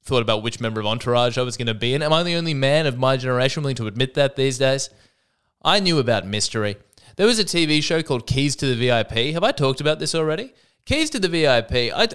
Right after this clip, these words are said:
I actually wanted to do a bit of a segment on this podcast about awfully terrible, um, early to mid two thousands reality television, 'cause it, it peaked, didn't it? We've gotten, we've become a, we've become a parody of ourselves now.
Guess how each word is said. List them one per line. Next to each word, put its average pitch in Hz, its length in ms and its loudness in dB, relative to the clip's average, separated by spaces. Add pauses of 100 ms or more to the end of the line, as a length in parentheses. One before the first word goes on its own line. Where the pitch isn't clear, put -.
I 175 120 2
actually 233 260 -2
wanted 190 240 0
to 156 80 -4
do 139 140 2
a 120 40 0
bit 123 100 -2
of 113 80 -4
a 117 40 -4
segment 117 340 0
on 110 80 -4
this 107 120 -10
podcast 98 680 -6
about 101 440 -2 (1400)
awfully 160 720 2
terrible, 104 720 -2 (480)
um, 92 520 -2 (920)
early 131 500 2
to 123 200 -4
mid 113 340 -6
two 120 180 -6
thousands 104 440 -2
reality 101 280 -6
television, 98 480 -8
'cause 165 140 -2
it, - 240 -2
it 202 180 -2
peaked, - 380 -4 (280)
didn't 90 240 -10
it? - 140 -16
We've 180 280 -4
gotten, 202 260 2
we've 165 140 -2
become 196 320 -2
a, 113 260 2 (420)
we've 196 160 -4
become 233 360 -2
a 165 80 2
parody 131 420 2
of 104 80 -2
ourselves 101 580 0
now. 95 340 -4